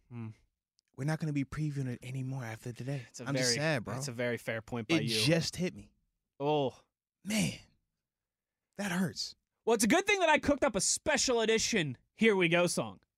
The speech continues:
Speaker 2: Here we go.
Speaker 1: in the honor of number seven.
Speaker 2: The,
Speaker 1: Bef-
Speaker 2: the,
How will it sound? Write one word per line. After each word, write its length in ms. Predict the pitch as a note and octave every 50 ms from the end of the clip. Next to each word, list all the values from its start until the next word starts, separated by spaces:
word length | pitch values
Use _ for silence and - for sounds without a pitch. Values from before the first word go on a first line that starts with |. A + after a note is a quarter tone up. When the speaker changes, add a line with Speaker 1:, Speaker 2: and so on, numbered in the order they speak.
| _
Speaker 2:
Here 360 | _ - A#2 A#2+ C3 C#3 C#3+
we 180 | C#3+ D3 D3+ D3
go. 320 | A#2+ A2 G#2 G#2 G2 G2+ -
Speaker 1:
in 140 | - F#3 F#3
the 140 | F3+ F3 F3+
honor 240 | F#3 F#3+ F#3+ F3+ F3
of 80 | E3
number 220 | E3+ E3 D#3+ C#3+ C#3
seven. 380 | - - F#3+ F#3 D3 B2 A2+ - _ _ _ _ _ _ _ _ _ _ _ _ _ _ _ _ _ _ _ _ _ _ _
Speaker 2:
The, 80 | - D3+
Speaker 1:
Bef- 100 | A#2+ F#2+
Speaker 2:
the, 60 | G#2